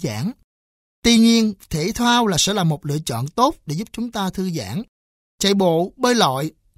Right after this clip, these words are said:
hay tham gia vào một môn thể thao nào đó sẽ giúp chúng ta giải phóng hết những năng lượng thừa và giúp chúng ta tìm lại được sự cân bằng trong cuộc sống hàng ngày đầy những lo toan.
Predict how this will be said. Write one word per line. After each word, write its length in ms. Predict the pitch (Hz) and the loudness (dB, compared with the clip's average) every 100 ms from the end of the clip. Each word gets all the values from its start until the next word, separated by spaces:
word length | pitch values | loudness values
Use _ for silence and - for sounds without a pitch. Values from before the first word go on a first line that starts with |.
| _ | _
hay 320 | - - 262 262 | -12 0 0 2
tham 220 | 247 240 | 2 2
gia 240 | 233 233 | 2 2
vào 140 | 190 156 | 2 0
một 180 | 151 | -2
môn 200 | 220 226 | -2 0
thể 160 | 202 156 | -2 -4
thao 260 | 190 214 214 | -4 -2 -2
nào 160 | 160 | -2
đó 280 | 143 156 220 | -2 -4 -2
sẽ 100 | - | -2
giúp 100 | 240 - | -4 -6
chúng 180 | 247 247 | -8 -4
ta 120 | 214 | -4
giải 240 | 160 123 | -4 -6
phóng 220 | - 208 233 | -6 -6 -2
hết 220 | 269 311 - - - - | -2 -2 -4 -20 -20 -2
những 220 | 185 214 | 2 2
năng 140 | 294 262 | 2 2
lượng 240 | 170 190 | 0 0
thừa 280 | - 180 170 | -2 0 2
và 80 | 160 | 0
giúp 140 | 262 | -4
chúng 160 | 262 277 | -8 -8
ta 100 | 254 - | -8 -6
tìm 180 | 165 147 | -6 -4
lại 120 | 143 | -4
được 140 | 156 | -2
sự 200 | - 135 165 | -2 -4 -6
cân 220 | 214 214 | -6 -4
bằng 220 | 170 135 | -4 -4
trong 160 | 202 190 | -6 -8
cuộc 200 | 131 - | -8 -8
sống 180 | 220 240 | -6 -4
hàng 220 | 165 135 | -6 -6
ngày 300 | 135 127 117 | -6 -8 -10
đầy 160 | 131 | -8
những 200 | 113 143 | -6 -6
lo 120 | 196 175 | -6 -8
toan. 420 | - 170 170 | -6 -6 -4